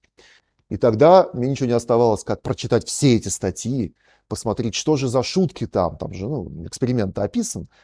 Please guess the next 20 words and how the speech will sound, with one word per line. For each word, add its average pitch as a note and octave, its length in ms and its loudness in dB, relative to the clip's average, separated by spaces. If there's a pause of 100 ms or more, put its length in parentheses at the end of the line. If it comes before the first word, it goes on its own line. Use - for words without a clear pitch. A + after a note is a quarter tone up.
то - 60 -10
есть F#3+ 80 -10
какие F#3 480 0
именно D#3+ 400 2
шутки. - 540 -10 (600)
И F#3+ 400 -2
вот D3 240 -2
я B2+ 140 2
тогда B2 340 0
нашел A#2+ 300 -2
Грааль. G2+ 380 -2
Я E2 120 -6
понял, A2 240 -4
что - 180 -8
есть A2+ 180 0
шутки, - 360 -8
которые G2+ 440 -2
помогают G#2+ 640 0
запомнить C3 400 0
материал, G2 380 -8